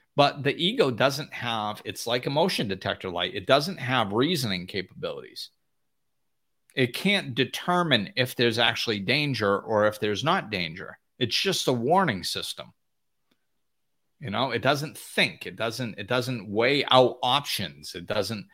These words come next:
it just sends a signal. "Hey, watch out." And we think it's us, and then we act on it.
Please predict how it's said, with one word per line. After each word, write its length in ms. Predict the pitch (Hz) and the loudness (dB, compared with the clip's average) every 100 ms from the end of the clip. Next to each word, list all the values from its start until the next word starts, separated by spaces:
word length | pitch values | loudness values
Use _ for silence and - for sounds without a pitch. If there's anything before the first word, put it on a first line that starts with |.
| - - - | -20 -20 -2
it 140 | 120 | 0
just 420 | - 131 - - - | 4 4 2 0 0
sends 320 | 127 120 120 | 2 0 -2
a 60 | |
signal. 560 | 120 - 175 110 76 - _ _ | 0 2 2 2 -6 -12 _ _
"Hey, 160 | 135 156 | 6 6
watch 320 | 107 107 - | 6 2 6
out." 300 | 160 92 - _ _ _ _ _ _ _ _ _ _ _ _ _ _ _ _ _ _ _ _ | 4 4 -4 _ _ _ _ _ _ _ _ _ _ _ _ _ _ _ _ _ _ _ _
And 180 | 120 107 | -2 2
we 100 | 120 | 2
think 200 | 127 185 | 4 0
it's 160 | - - | 0 -2
us, 240 | 101 - | -2 -4
and 80 | 113 | -4
then 120 | 113 | -4
we 100 | 135 | 0
act 280 | 165 208 - | 2 0 -2
on 160 | 87 | -10
it. 80 | 82 | -12